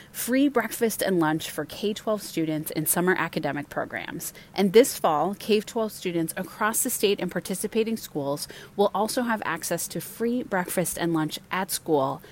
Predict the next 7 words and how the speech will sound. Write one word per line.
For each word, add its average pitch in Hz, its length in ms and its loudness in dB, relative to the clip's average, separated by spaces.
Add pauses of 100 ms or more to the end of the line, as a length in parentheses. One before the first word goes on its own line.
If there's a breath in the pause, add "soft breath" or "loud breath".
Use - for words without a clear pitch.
(200 loud breath)
No 202 260 4
questions 208 480 -2
asked, 151 460 -2 (120)
no 170 300 2
stigma. - 540 -6 (480 loud breath)
Believe 208 360 2
me, 240 280 0